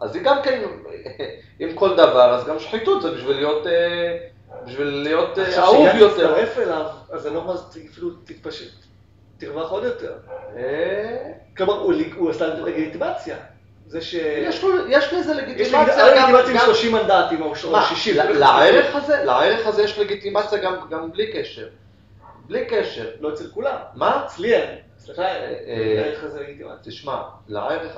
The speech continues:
Speaker 1: עזוב רגע אותי ואותך, בחברה שבה אנחנו חיים, לערך של, אה, החזק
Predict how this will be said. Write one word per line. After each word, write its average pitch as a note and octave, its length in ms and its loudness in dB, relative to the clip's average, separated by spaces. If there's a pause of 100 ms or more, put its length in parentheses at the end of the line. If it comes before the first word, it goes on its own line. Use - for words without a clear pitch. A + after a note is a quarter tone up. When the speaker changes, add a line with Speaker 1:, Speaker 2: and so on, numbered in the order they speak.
Speaker 1:
עזוב C3+ 340 -10
רגע A2+ 140 -12
אותי G#2+ 260 -10
ואותך, G2 380 -16 (140)
בחברה - 480 -10
שבה - 300 -12
אנחנו - 400 -18
חיים, - 280 -18 (1120)
לערך G#2 800 -4
של, G2+ 360 -10
אה, G2 380 -12
החזק A#2 520 -10